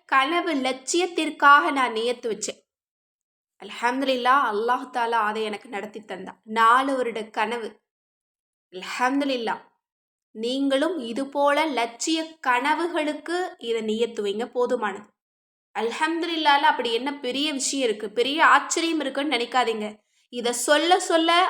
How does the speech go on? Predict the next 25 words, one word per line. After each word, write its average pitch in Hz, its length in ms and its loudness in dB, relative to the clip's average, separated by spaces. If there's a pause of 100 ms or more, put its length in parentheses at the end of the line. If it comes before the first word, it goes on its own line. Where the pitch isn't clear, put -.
(120)
அல்லாஹ் 247 280 2
உங்களுக்கு 220 320 -4
அதிகமா 262 500 0
கொடுப்பான். 208 480 -8
இதை 240 280 0
விட 254 260 -2
சிறந்த 269 480 -2
துஆவை 254 640 4 (260)
நீங்க 214 260 -10
ஓதவே 226 560 -2
முடியாது. 202 360 -14 (840)
இதுதான் 262 540 2
இருக்கிறதுல 277 680 -4
மிகச்சிறப்பான 302 960 4
ஒரு 254 120 0
இபாதத். 233 500 4 (340)
நம்ம 285 240 0
ஒவ்வொரு 320 420 4
முறை 349 200 2
சொல்லும் 359 440 2
போதும் 349 240 4
அல்லாஹ் 330 240 4
நமக்கு 294 260 0
அதிகமா 302 520 2
கொடுக்குறான். 247 440 -2